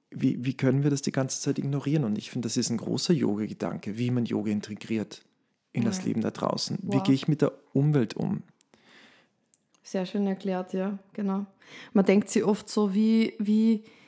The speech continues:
Speaker 2: wie kann das manchen so, also man hat das Gefühl, das ist manchen ja so wirklich komplett egal.
Speaker 1: Ja.
Speaker 2: Und es ist, gibt aber Generationen nach uns und
Speaker 1: Mhm.
Speaker 2: das sind dann die, die jetzt demonstrieren auf der Straße, weil die betrifft's ja dann auch.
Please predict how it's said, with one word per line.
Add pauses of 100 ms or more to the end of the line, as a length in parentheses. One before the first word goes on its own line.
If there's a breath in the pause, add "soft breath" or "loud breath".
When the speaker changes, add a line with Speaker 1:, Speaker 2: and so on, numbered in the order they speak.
(520 soft breath)
Speaker 2:
wie
kann
das
manchen
so,
also
man
hat
das
Gefühl,
das
ist
manchen
ja
so
wirklich
komplett
egal.
Speaker 1:
Ja.
Speaker 2:
Und
es
ist,
gibt
aber
Generationen
nach
uns
und
Speaker 1:
Mhm. (200 loud breath)
Speaker 2:
das
sind
dann
die,
die
jetzt
demonstrieren
auf
der
Straße,
weil
die
betrifft's
ja
dann
auch.